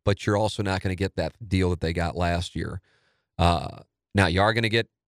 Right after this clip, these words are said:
Arkansas and Vanderbilt and Tennessee, but you are going to get Kentucky and Florida. And to me, that's a good barometer.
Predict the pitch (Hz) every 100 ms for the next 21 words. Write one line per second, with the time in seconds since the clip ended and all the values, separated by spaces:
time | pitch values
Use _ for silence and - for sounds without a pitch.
0 | _ - 107 123 113 117 113 95 98 110
1 | 107 101 107 98 - 107 92 - 160 90
2 | 92 - _ _ _ _ _ - 220 117
3 | 127 - _ _ _ _ - 107 117 120
4 | 107 107 104 98 90 98 98 _ _ _
5 | _ _ 117 101 117 107 101 90 - 98
6 | 90 87 - _ _ - 107 151 254 156
7 | 160 113 117 101 104 104 101 92 -